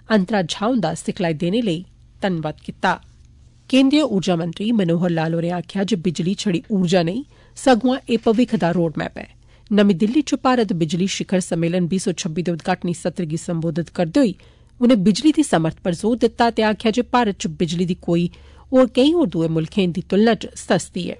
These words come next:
उनें एह् बी आखेआ जे सरकार वन सन, वन वर्ल्ड ते वन ग्रिड नेटवर्क दे तैह्त संयुक्त अरब अमीरात कन्नै मिलियै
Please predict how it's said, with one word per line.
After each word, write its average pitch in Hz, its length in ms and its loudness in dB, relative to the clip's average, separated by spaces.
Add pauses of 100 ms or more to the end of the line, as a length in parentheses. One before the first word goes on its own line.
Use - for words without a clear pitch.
(120)
उनें 180 200 0
एह् 165 80 0
बी 175 180 0
आखेआ 175 300 -2
जे 196 140 -2
सरकार 175 500 -2 (360)
वन 202 260 4
सन, 233 360 0 (120)
वन 202 260 2
वर्ल्ड 202 380 2
ते - 140 -8
वन 180 280 2
ग्रिड 170 260 0
नेटवर्क 165 360 0
दे 190 140 0
तैह्त 196 240 0
संयुक्त - 300 -4
अरब 175 340 -2
अमीरात 170 420 -2
कन्नै 170 220 -4
मिलियै 185 400 2